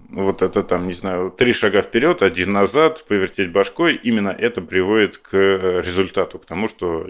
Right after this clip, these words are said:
им засыпают еду. На самом деле нет, блядь, это просто случайность. А то, что у них, ну, они как-то запоминали,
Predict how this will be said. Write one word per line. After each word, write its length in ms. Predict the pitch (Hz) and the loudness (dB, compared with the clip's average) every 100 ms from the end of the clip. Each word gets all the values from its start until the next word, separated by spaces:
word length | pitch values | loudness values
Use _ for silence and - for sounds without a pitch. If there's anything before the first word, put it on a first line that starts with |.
| - | -8
им 280 | 104 107 87 | -6 -6 -8
засыпают 500 | 80 87 - 92 - | -16 -10 -6 -6 -6
еду. 240 | 95 - | -12 -10
На 140 | 92 110 | -4 0
самом 260 | 143 139 | 0 0
деле 260 | 95 98 95 | 0 -2 0
нет, 260 | 107 107 82 | 0 -2 -2
блядь, 260 | 90 85 | -4 -2
это 140 | 92 82 | -6 -6
просто 360 | 135 127 - | -2 -2 -4
случайность. 600 | 98 113 - 95 87 90 | -8 -8 0 -2 -2 -8
А 60 | 98 | -4
то, 120 | - | -4
что 200 | 107 110 | -4 -2
у 60 | 104 | -2
них, 280 | 107 98 95 _ _ | 0 -2 -6 _ _
ну, 120 | 110 | -2
они 160 | 107 107 | 0 0
как-то 300 | - 92 98 | -2 -2 -2
запоминали, 800 | 85 95 117 117 113 82 78 | -4 -2 0 2 2 0 -2